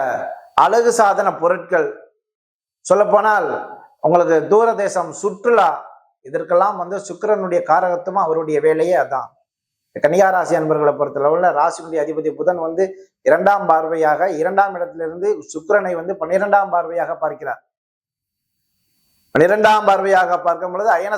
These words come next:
சயன போகம் விரயம் அப்படின்னு கூட சொல்லலாம். சரியா? அங்கிருந்து பார்க்கும் பொழுது. ஆனால் தூர தேசம்லாம் நீங்க போவீங்க, பிள்ளைகளுடைய படிப்பு மேம்படும், பிள்ளைகளுடைய கல்வி சிறப்பா இருக்கும், பிள்ளைகளுடைய அறிவு நல்லா வேலை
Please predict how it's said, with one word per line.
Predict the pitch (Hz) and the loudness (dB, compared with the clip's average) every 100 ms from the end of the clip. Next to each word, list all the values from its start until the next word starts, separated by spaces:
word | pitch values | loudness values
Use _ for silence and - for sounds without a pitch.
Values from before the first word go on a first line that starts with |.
| 202 | -4
சயன | 202 196 190 | -4 -2 -2
போகம் | 196 202 165 | -2 -2 0
விரயம் | 196 202 - - _ 151 | 0 0 -4 -20 _ 0
அப்படின்னு | 165 196 190 | 0 -2 -2
கூட | 202 196 | -2 0
சொல்லலாம். | 185 175 165 - _ _ _ _ _ _ _ _ _ _ - | 0 0 -2 -8 _ _ _ _ _ _ _ _ _ _ 2
சரியா? | 180 180 127 - - | 2 4 0 0 -2
அங்கிருந்து | 190 220 220 214 202 | 2 2 2 0 2
பார்க்கும் | 196 190 190 | 0 -2 -6
பொழுது. | 180 147 - _ _ _ _ _ - | -6 -6 -12 _ _ _ _ _ 0
ஆனால் | 170 202 233 196 185 151 | 2 2 0 -2 -4 0
தூர | 214 226 208 | 2 2 0
தேசம்லாம் | 190 196 220 214 | -4 -2 -4 -4
நீங்க | 196 165 | -6 -2
போவீங்க, | 185 175 151 - - _ 185 | -2 -2 -10 -12 -18 _ 0
பிள்ளைகளுடைய | 220 254 247 233 214 175 | 2 4 4 2 2 0
படிப்பு | 185 202 247 - 254 202 | 0 0 -4 -8 -8 -4
மேம்படும், | 202 196 160 147 _ _ _ _ - | -4 -4 -6 -8 _ _ _ _ 0
பிள்ளைகளுடைய | 202 226 220 190 180 - | 2 4 2 0 -2 2
கல்வி | 190 220 220 220 | 0 0 -4 -2
சிறப்பா | 202 185 202 175 | 0 0 0 -2
இருக்கும், | 147 135 _ _ _ _ _ _ _ _ _ _ _ _ _ - | -4 -16 _ _ _ _ _ _ _ _ _ _ _ _ _ 2
பிள்ளைகளுடைய | 202 240 233 214 190 170 | 4 4 4 4 4 4
அறிவு | 185 240 220 | 2 -2 -2
நல்லா | 202 202 175 | 0 0 0
வேலை | 175 | 0